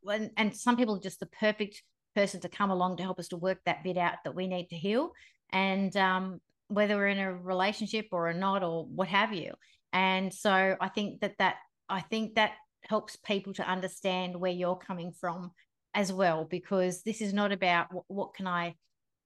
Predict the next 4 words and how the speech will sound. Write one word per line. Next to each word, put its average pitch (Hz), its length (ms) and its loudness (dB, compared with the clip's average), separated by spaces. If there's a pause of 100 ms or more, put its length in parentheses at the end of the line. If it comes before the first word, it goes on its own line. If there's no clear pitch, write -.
(340)
uh, 190 200 2 (100)
possess, 226 540 0 (300)
um, 180 380 0
or, 185 440 0